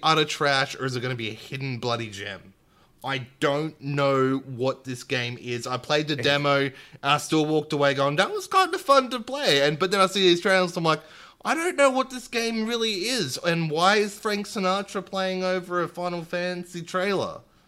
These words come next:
Speaker 2: Well, they had Stand By Me on Final Fantasy
Speaker 1: Yeah, but that
Speaker 2: fifteen.
Speaker 1: made so much sense.
Speaker 2: It did. It did.
Speaker 1: You
Speaker 2: It
Speaker 1: know,
Speaker 2: did.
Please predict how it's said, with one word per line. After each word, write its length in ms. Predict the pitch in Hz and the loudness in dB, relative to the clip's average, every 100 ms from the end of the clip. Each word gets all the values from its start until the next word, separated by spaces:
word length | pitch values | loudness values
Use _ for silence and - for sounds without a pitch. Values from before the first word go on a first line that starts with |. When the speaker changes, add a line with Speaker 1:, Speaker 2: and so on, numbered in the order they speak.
| _ _ _ - | _ _ _ -6
Speaker 2:
Well, 160 | 139 151 | -4 -2
they 140 | 165 | -2
had 180 | 185 180 | -2 -4
Stand 340 | - 139 120 107 | -4 -2 -2 -2
By 160 | 98 | -2
Me 280 | 92 107 139 | -4 -6 -8
on 200 | 110 92 | -8 -10
Final 300 | - 98 90 | -10 -10 -10
Fantasy 360 | 87 92 87 160 | -10 -12 -12 -10
Speaker 1:
Yeah, 60 | 170 | -2
but 100 | 202 | 4
that 200 | 226 226 | 8 8
Speaker 2:
fifteen. 60 | 208 | 8
Speaker 1:
made 280 | 190 160 - | 6 6 0
so 340 | - 160 147 | 4 6 6
much 300 | 123 107 - | 4 0 -2
sense. 720 | - 104 85 - - - - - - - - | -2 -6 -8 -12 -8 -8 -10 -18 -20 -18 -10
Speaker 2:
It 220 | 185 117 | -8 -8
did. 320 | 98 104 76 - | -10 -8 -8 -10
It 220 | 104 85 | -14 -14
did. 220 | 87 76 - _ _ - | -16 -18 -20 _ _ -8
Speaker 1:
You 160 | 156 | -2
Speaker 2:
It 40 | 139 | 0
Speaker 1:
know, 200 | 127 | 2
Speaker 2:
did. 100 | 127 | 0